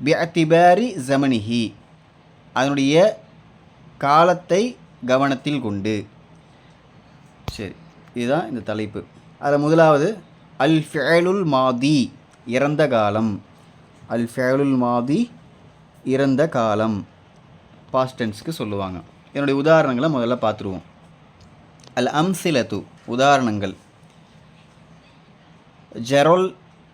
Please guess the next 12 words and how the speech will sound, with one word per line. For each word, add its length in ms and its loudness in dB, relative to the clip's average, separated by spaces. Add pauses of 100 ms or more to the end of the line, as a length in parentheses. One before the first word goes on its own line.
(380)
கெல்பு, 460 0 (760)
வக்கஃபர் 680 0
ரஜுலு, 400 0 (800)
தாஅல் 720 2
கிதாபு, 500 0 (1120)
தக்கத்தி 540 -2 (160)
சாஅத்து, 540 2 (800)
ஜாஅத்தில் 800 2
பிந்து, 420 -2 (880)
பாதத்தி 800 4 (120)
தஜாஜத்து. 800 2 (720)
சரி, 200 -14